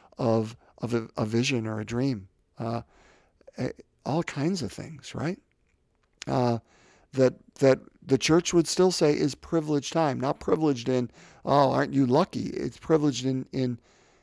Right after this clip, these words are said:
you're invited into someplace new. And that's what Lent does to us, okay? And I'm gonna talk a little more about Lent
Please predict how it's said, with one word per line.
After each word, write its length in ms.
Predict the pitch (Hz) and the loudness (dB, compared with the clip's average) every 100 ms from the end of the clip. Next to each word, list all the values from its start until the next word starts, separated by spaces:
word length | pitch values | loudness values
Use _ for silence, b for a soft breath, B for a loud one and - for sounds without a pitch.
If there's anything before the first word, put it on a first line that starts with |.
| _ _ | _ _
you're 200 | 135 131 | 2 2
invited 440 | 123 139 151 131 | 2 0 0 -2
into 160 | 127 120 | -4 -4
someplace 560 | - 127 123 123 - | -4 -4 -4 -6 -8
new. 360 | 110 120 107 98 _ _ b b b b b b b - | -8 -8 -8 -10 _ _ b b b b b b b -6
And 140 | - | 0
that's 220 | 127 - | 0 0
what 260 | - 175 - | 4 2 2
Lent 380 | 123 117 113 127 _ | -2 0 -2 -4 _
does 340 | 127 123 131 - | -2 0 -2 -8
to 220 | - - | -10 -12
us, 260 | 127 - - | -12 -14 -12
okay? 440 | - 120 123 165 _ b b b b b b - | -8 -6 -6 -6 _ b b b b b b -6
And 280 | 147 135 131 | 0 2 2
I'm 80 | 139 | 2
gonna 120 | 135 | 4
talk 260 | 160 156 | 6 6
a 60 | 185 | 8
little 180 | 180 180 | 8 8
more 180 | 185 190 | 8 8
about 260 | 147 131 | 6 2
Lent 300 | 123 110 117 | 2 0 -2